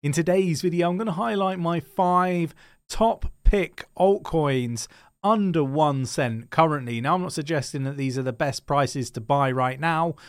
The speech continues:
Uh, I do think we're gonna see cheaper prices. Uh, this is really a video to sort of highlight my, uh, top projects under one cent, and maybe you can go away and do some research on them. If you enjoy this sort of content, mash up the like button, subscribe if you haven't subscribed already,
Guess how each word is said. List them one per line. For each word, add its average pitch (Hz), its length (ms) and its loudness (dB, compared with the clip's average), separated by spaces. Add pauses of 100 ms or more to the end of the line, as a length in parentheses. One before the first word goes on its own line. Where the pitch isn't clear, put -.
(260)
Uh, 131 200 -2
I 127 40 -6
do 175 180 2
think 156 200 -4
we're 139 80 -4
gonna 131 160 -2
see 120 260 -6
cheaper 123 460 -4
prices. 160 760 0 (300)
Uh, 135 200 -4
this 175 220 0
is 139 160 -4
really 143 300 0
a 123 40 -2
video 123 440 -2
to 120 360 -4
sort - 180 -10
of 117 40 -12
highlight 131 400 -2
my, 131 680 0 (360)
uh, 120 320 -6
top - 280 -2
projects 131 440 -2
under 123 200 -4
one 117 200 -4
cent, 120 360 -4 (280)
and 120 480 -4
maybe 156 280 -4
you 139 100 -2
can 139 140 -10
go 131 120 0
away 131 240 0
and 127 140 -6
do 139 160 -2
some 131 160 -6
research 131 480 -4
on 110 160 -8
them. 101 140 -16 (200)
If 127 80 -8
you 160 120 2
enjoy 180 320 2
this 202 180 0
sort 160 140 0
of 143 80 -8
content, 151 380 -4
mash 156 360 -4
up 160 140 -2
the 139 80 -2
like 127 240 -2
button, 123 240 -4
subscribe 170 720 -4
if 180 100 -2
you 139 80 -2
haven't 127 220 -4
subscribed 113 640 -8
already, 139 500 -4